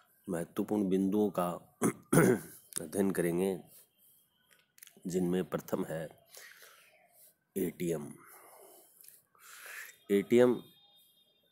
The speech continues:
ऑटोमेटिक टेलर मशीन, जो कि ग्राहकों को मुद्रा के लेन देन की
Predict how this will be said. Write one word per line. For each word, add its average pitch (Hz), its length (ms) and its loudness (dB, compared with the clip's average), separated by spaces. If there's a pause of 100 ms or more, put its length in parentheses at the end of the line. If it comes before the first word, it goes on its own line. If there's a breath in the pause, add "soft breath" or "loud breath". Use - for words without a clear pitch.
(960)
ऑटोमेटिक 104 680 2
टेलर 95 280 2
मशीन, 98 640 -2 (2000 loud breath)
जो 101 220 4
कि 107 320 0 (260)
ग्राहकों 90 640 -2
को 104 400 0 (1000 loud breath)
मुद्रा 92 380 2
के 104 180 2
लेन 92 340 0
देन 98 220 0
की 87 380 -8